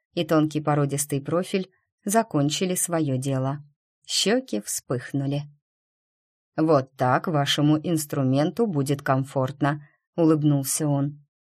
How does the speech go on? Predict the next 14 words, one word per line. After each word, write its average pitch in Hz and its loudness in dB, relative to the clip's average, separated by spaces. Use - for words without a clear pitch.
«Ну 311 6
всё, 170 -2
поздравляю, 151 2
Ева, 156 2
приехали, 190 2
ты 208 4
явно 202 6
его 247 2
хочешь», 143 -4
подумала 151 4
она, 165 2
вслух - -2
пробормотав. 170 -2
«Спасибо». 151 -2